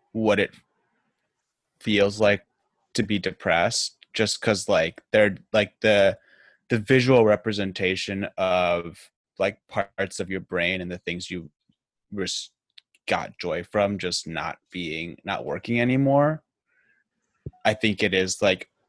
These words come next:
it's kind of, like, an interesting, like, P S A turned into a movie almost. Um, and a,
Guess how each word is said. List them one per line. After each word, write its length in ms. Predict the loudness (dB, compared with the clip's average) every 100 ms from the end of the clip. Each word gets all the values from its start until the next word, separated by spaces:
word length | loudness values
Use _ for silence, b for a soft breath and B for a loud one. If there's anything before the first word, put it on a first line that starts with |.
| _ _ _ _ -6
it's 200 | -4 -4
kind 240 | -2 2 2
of, 160 | 4
like, 240 | 2 0 -12 _ -6
an 120 | -4
interesting, 640 | -4 -2 -2 -2 -6 -8
like, 380 | -4 -4 -4 -12 _ _ _ _ _ _ _
P 220 | -2 2 2
S 240 | 0 -2
A 500 | 0 0 0 -4 -6 -8
turned 220 | -4 -4
into 260 | -6 -6 -8
a 60 |
movie 480 | -6 -10 -4 0 4
almost. 720 | 4 4 4 0 -2 -10 -14 _ _ _ _ _ _ _ _ _ _ _ _ _ _
Um, 760 | 0 2 2 -2 -6 -14 -20 -20 _ _ _ _ _ _ _ _ _ _ _ -4
and 120 | -2
a, 160 | -2